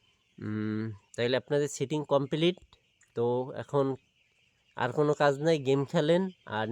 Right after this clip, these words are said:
নিজের দিক খেয়াল রাখেন। আর মুসলমান হয়ে থাকলে ভাই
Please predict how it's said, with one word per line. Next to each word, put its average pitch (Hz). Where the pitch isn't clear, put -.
নিজের 127
দিক 135
খেয়াল 135
রাখেন। 160
আর 104
মুসলমান 143
হয়ে 147
থাকলে 151
ভাই 143